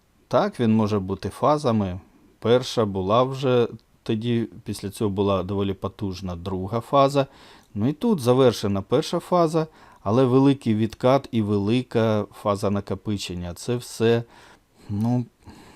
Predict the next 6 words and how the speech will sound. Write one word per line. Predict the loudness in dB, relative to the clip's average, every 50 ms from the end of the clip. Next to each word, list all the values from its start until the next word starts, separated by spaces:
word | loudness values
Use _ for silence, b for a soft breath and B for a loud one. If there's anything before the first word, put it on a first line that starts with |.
| B B B B B B
пружина | -6 -4 -4 -4 -4 -2 -2 0 2 2 2 2 2
вже | 0 -2 -4 -6 -4 -2 0 0 0 0 0 -2 -4 -4 -6 -6 -8 -10 -12 _
готова | -8 -8 -8 -6 -2 0 0 0 0 0 -2
для | -2 -2 -2 -2 -2 -2 -2 -4 -8 B B B B B B B B _ _ _ _ _ _ _
руху | -4 -2 -2 -2 -2 -2 -2 -2
наверх. | 0 0 0 0 0 -2 -2 -4 -8 -14 -20